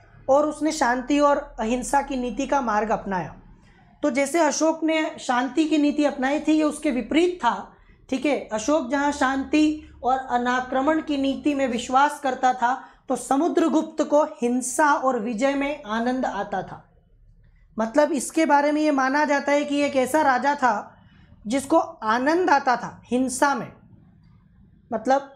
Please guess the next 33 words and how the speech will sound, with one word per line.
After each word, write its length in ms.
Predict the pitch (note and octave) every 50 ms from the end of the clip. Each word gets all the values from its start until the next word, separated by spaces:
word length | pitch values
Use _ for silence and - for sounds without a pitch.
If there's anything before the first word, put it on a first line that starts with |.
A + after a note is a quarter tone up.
| -
समझ 220 | - A#3+ B3 A#3+ C#4+
रहे 100 | F#4+ A4
हो 60 | G#4
आप 140 | A3+ - A#3
लोग, 220 | G#3 F3+ - - -
हिंसा 400 | A#3+ B3 B3+ B3+ - D4+ D4+ D4
में 360 | C#4 C#4 C#4 C4+ C4+ C4 C4+ - - _ _ _ _ -
जीतना, 800 | G3 F#3 A3 C4 D4+ D4 - - D4 C#4+ C#4+ C#4+ C#4+ C#4+ - - -
हराना 720 | - A3+ A#3 A#3+ C4 C4+ C#4+ D4 C#4+ D4 C#4+ - - - -
दूसरे 440 | G3 G#3+ B3+ A#3+ - C#4 C4+ C4+ C4+
राज्यों 420 | B3+ B3+ A#3+ A#3+ G#3 G3+ C4+ C#4
को, 380 | C4+ C4+ C4+ C4+ C4 C4+ C4+ - -
शत्रुओं 460 | - A#3 - - A#3+ B3 C4 C#4 C4+
को, 460 | C4+ C4+ C4 C4 B3+ B3+ B3+ - - - _ _ _ _ _ _ _ - - _ - - _ -
राजाओं 500 | A#3 A3 A3+ A3 A3+ A#3+ B3+ C#4 D4 D#4
को, 200 | - C4+ C#4 C4+
उसमें 440 | C4+ C4 C4 A#3+ A#3 - C#4 C#4+ C#4+
इसको 220 | D4 C#4 - D#4 D4+
आनंद 400 | A#3 A#3 A#3 A#3+ C#4 C#4+ C#4+ C4+
आता 260 | A#3+ A#3+ A#3+ B3 A#3+
था, 460 | A#3+ A#3 A#3+ B3 A#3+ - - _ _ _ - _ _ - - - - _ -
ठीक 140 | C4+ B3
है। 120 | D#4 C#4+ B3
तो 140 | B3 - A#3
हिंसा 460 | G#3 B3 B3+ C4 B3+ - D4+ D4+ D4+
में 220 | D4+ D4 D4 D4
और 260 | D4 C#4+ C#4+ C#4 C#4+
विजय 340 | - G#3 A#3 G#3+ C4+ C#4+ C#4+
में 120 | C#4 C#4 C4+
इसको 520 | B3 C4 - - C#4 F4 A4 - - - _ _ _ _ _ _ _ _ _ _ _ _ -
मज़ा 280 | A3+ C4 C#4+ B3 C#4
आता 240 | A#3 F#3+ F3 - D#3
था। 200 | D3+ - - -